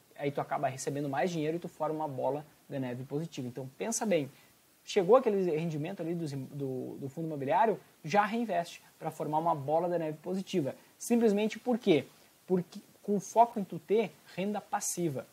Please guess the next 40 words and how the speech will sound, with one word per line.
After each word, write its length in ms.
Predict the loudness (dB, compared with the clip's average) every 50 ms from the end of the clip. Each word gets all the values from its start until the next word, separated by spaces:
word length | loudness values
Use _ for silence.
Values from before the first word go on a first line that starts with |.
| -20 _ _ _ _
porque 220 | -12 -6 -4 -2
renda 220 | -2 -2 -2 -2
passiva 400 | -2 -2 -2 -2 -2 -4 -4 -2
é 40 | -2
igual 220 | -2 0 2 2 2
a 40 | 2
liberdade, 600 | 0 -2 -2 -2 2 4 4 4 4 2 -4 -12 -20 _ _ _ _
né? 100 | -8 -4
No 80 | -2 0
momento 320 | 2 2 4 4 4 2
que 80 | 2 -2
tu 80 | -4 0
faz 240 | 2 4 4 4
o 40 | 4
teu 140 | 4 2 2
dinheiro 360 | 4 2 2 2 2 0 0
trabalhar 360 | 0 0 0 2 2 0 0
pra 140 | -2 -4 -6
ti, 320 | -4 -2 0 2 2 2 -2 -6 -16 -4
ou 120 | -2 0 0
seja, 400 | 2 4 4 4 6 4 2 -4 -8 -16 _
tu 60 | -2
investir 340 | 0 2 2 0 0 0 0
no 80 | 0 0
fundo 140 | 0 0 0
imobiliário, 440 | 0 0 2 4 4 4 4 2
cada 180 | 0 0 0 2
vez 160 | 2 2 -2
tu 80 | -2 -2
vai 100 | -4 -4
tendo 180 | -2 -4 -2
uma 120 | -2 -2 -2
renda 300 | -2 -4 -4 -2 -2 -2
maior 580 | 0 0 -2 -2 0 4 6 6 6 6 4 0 -8 -18 _ _ _
vindo 220 | -4 -2 -2 0
desse 160 | -2 -4 -6 -6
fundo 140 | -8 -6
imobiliário, 420 | -6 -4 -4 -2 2 2 2 2 0
porque 160 | -6 -14 -20
tu 100 | -20 _